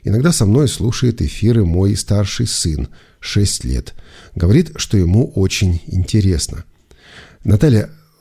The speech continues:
самое главное, ну или, так скажем, одно из самых главных, что вы можете сделать для сына,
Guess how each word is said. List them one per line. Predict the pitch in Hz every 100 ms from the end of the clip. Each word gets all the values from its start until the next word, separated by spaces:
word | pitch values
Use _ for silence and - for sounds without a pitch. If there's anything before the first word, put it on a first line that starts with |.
| -
самое | 104 160 151 120
главное, | 101 110 120 107 - -
ну | 107
или, | 120
так | 110 -
скажем, | - 85 78 -
одно | 107 120 135
из | 110 92
самых | - 104 87 80
главных, | 95 104 87 69 80 - - -
что | - -
вы | 101 95 87
можете | 92 80 -
сделать | 76 82 87 87
для | 110
сына, | - 202 196 131